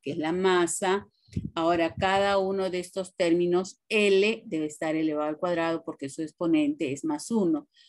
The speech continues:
Uno por dos sería dos. Entonces, sería L al cuadrado y T el menos uno por dos, que sería elevado a la, eh,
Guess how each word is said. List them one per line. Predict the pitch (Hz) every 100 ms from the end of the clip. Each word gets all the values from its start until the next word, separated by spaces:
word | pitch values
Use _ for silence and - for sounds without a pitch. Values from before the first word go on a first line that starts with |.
| _ -
Uno | 262 247 233 220 214
por | 220 208 196
dos | 190 185 196
sería | - 156 160 160 156
dos. | 147 131 -
Entonces, | 135 139 139 - 147
sería | 165 156 160 - -
L | 180 170 175
al | 165 165 165
cuadrado | 190 180 170 165 160 175 185 - - - -
y | 247 254 - _ -
T | 220 208 214 214 _ _ -
el | 196 180 170 160
menos | 202 208 233 233 247 240 -
uno | 214 208 214 214
por | 208 190
dos, | 185 190 -
que | 175
sería | 160 156 147 165 165
elevado | 180 170 165 165 180 -
a | - 180
la, | 175 180 214 - - - _ _ _ -
eh, | 185 170